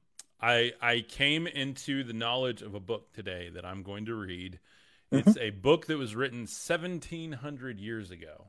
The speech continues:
Speaker 1: and I heard it on a special that C N N did about the Magi,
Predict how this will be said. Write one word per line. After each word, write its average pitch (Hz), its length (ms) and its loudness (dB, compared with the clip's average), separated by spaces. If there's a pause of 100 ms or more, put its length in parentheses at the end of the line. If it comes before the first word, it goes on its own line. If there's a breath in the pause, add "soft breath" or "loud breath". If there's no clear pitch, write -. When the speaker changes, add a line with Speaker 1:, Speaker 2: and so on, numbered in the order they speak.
(520)
Speaker 1:
and 101 100 -8
I 98 120 -2
heard 135 320 -2
it 147 240 0
on 113 320 -4
a 101 160 -4
special 113 720 -2
that 95 220 -8
C 113 300 -8
N 110 100 -6
N 110 220 -8
did 82 380 -14 (360)
about 98 420 -4
the - 80 -12
Magi, 92 640 -6